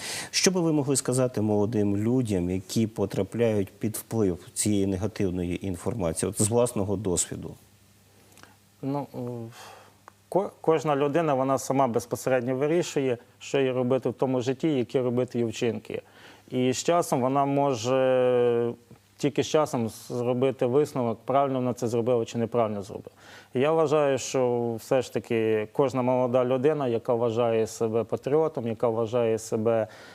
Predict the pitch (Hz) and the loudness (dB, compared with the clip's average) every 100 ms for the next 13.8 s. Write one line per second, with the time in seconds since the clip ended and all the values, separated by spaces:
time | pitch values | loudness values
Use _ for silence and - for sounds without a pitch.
0 | - _ _ - 110 107 107 107 107 113 | -20 _ _ -10 -4 -2 0 0 -2 -4
1 | - _ - - _ _ - _ _ _ | -10 _ -20 -20 _ _ -20 _ _ _
2 | _ _ _ _ _ _ _ _ _ _ | _ _ _ _ _ _ _ _ _ _
3 | _ _ - 135 139 143 143 120 117 110 | _ _ -2 2 2 2 0 0 -4 -6
4 | - _ - 117 135 123 117 139 127 113 | -10 _ -6 -2 0 0 2 2 2 2
5 | 120 117 127 - 139 120 123 117 - 135 | 0 0 -2 0 0 2 -2 -2 0 2
6 | 156 151 131 135 120 123 - 135 123 - | 2 0 -2 -2 -2 -4 0 0 0 -2
7 | 110 123 117 117 127 127 110 107 - - | -2 -2 0 0 0 0 -2 -4 -8 -8
8 | - - - 160 165 - 143 139 131 120 | -8 -8 0 2 2 2 2 2 0 -2
9 | 113 117 123 - 110 143 147 - 127 120 | -2 0 0 -2 0 2 0 -2 -2 0
10 | 127 123 120 123 123 - 113 - 131 131 | 0 0 0 0 -2 -4 -6 -4 -2 0
11 | 113 110 107 113 120 104 104 - 113 113 | -2 -2 -2 0 0 -2 -6 -4 -4 -4
12 | - - - 110 - 113 - 104 - - | -12 -18 -6 -6 -4 -6 -6 -6 -8 -10
13 | - - 113 110 110 113 110 | -8 -8 -4 -2 0 0 0